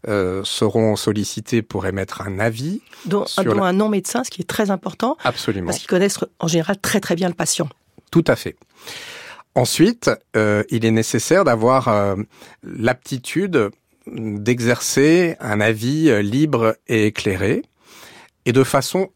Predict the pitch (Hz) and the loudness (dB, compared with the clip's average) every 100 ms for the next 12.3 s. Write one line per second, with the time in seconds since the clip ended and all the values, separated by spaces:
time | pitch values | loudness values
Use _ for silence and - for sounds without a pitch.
0 | - 113 104 143 151 143 117 98 - _ | -6 -4 0 4 2 2 -2 -2 -6 _
1 | _ _ _ _ _ - - - - - | _ _ _ _ _ -16 -14 -16 -20 -10
2 | 120 101 - 104 104 92 95 117 170 160 | -6 -6 -4 -6 -4 -4 0 0 2 2
3 | 104 95 101 101 - - - 101 104 107 | 0 -2 -6 -10 -16 -20 -20 -14 -12 -8
4 | 101 - 101 127 131 120 98 92 95 98 | -10 -6 -4 0 0 2 0 -2 -4 -4
5 | 95 98 98 - 113 - 123 131 131 - | -4 -4 -6 -2 -4 0 2 2 0 -2
6 | 98 95 - 101 104 117 120 - 101 98 | -2 -2 -6 -6 -2 -2 -4 -4 -2 -2
7 | 95 - 98 - 123 135 - 98 98 - | -6 -10 -6 -4 -4 -4 -2 -2 -4 -10
8 | - - - 90 - 107 104 - - 101 | -20 -16 -8 -8 -6 -4 -4 -4 -2 -2
9 | - 123 123 127 101 95 - 117 104 113 | 0 0 2 0 0 -2 -4 -4 0 -2
10 | - 110 - 117 110 107 - - 98 - | -2 -4 0 0 0 0 -2 -6 -6 -12
11 | _ - - - - - _ 113 117 123 | _ -20 -20 -20 -20 -20 _ -2 0 0
12 | 123 131 131 | 2 4 2